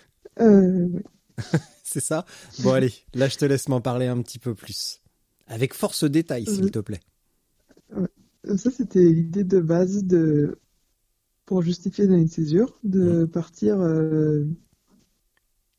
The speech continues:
Speaker 1: partir découvrir différentes cultures cyclistes en Europe et, euh... et expérimenter différentes infrastructures qui ont, qui ont pu être faites, euh, autant dans les pays du Nord que dans les pays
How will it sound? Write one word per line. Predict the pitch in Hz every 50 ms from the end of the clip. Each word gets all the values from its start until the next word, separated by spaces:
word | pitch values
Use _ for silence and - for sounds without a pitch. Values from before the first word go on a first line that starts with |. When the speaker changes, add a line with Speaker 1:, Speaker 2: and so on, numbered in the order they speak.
| _ _
Speaker 1:
partir | _ - 185 170 - 196 175
découvrir | 170 180 - 185 185 190 185
différentes | 170 175 - 190 175 175 175 180 170
cultures | - 180 165 - 196 190 180
cyclistes | - 185 170 - - 190 190 - - 208
en | 185
Europe | 170 170 165 185 220 - - - _ _ _ _ _ _ _ _ _ _ _ _ _ _ _ - -
et, | - 170 165 156
euh... | 156 151 151 147 147 147 147 147 147 147 147 147 - - _ _ _ _ _ _ _ _ _ -
et | 180 180 165
expérimenter | 160 165 - - - 175 175 170 170 170 165 - 170
différentes | 160 175 165 - 170 165 165 165 165 - -
infrastructures | 170 165 - 165 160 - 170 160 - - 208 233 254 - _
qui | - 190
ont, | 165 160
qui | - - 175
ont | 160
pu | - - 160
être | 156 156 -
faites, | - - 170 165 - - 165
euh, | 156 151
autant | 151 156 - 180
dans | 180 165
les | 151
pays | - 165 156
du | 151 160
Nord | 160 165 170 165
que | - 156
dans | 151 151
les | 147 143 147
pays | - 147 143 139 139 139 139 139 139